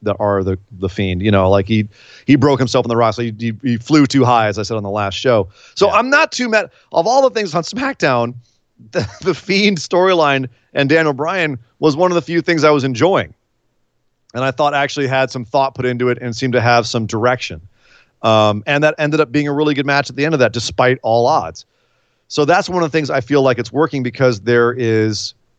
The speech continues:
Speaker 1: progress to it.
Speaker 2: Sure.
Speaker 1: And I feel like they know where they're going. I don't feel
Speaker 2: If
Speaker 1: like they know where they're going anywhere else. Like, I,
Speaker 2: No.
Speaker 1: that's,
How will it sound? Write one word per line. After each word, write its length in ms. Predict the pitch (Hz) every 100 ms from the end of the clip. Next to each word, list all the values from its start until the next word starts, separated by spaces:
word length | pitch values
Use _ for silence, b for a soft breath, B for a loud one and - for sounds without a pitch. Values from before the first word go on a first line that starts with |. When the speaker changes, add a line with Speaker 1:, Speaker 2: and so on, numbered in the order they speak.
| _ _
Speaker 1:
progress 560 | - 139 131 101 92 87
to 200 | - 87
it. 100 | 76 - _ _ _
Speaker 2:
Sure. 260 | - 143 - _
Speaker 1:
And 580 | 120 117 117 113 113 113 _ _ _ _ _ _
I 100 | 127
feel 180 | 113 147
like 160 | 143 135
they 100 | 135
know 160 | 135
where 100 | 127
they're 120 | 117
going. 420 | 110 117 107 78 - _ -
I 40 |
don't 100 | 143
feel 100 | -
Speaker 2:
If 40 | 147
Speaker 1:
like 40 |
they 80 | 147
know 80 | 139
where 80 | 135
they're 120 | 135
going 260 | 135 151 131
anywhere 300 | 117 113 127
else. 260 | 120 92 -
Like, 160 | 127 143
I, 120 | 135
Speaker 2:
No. 100 | 190
Speaker 1:
that's, 240 | 151 -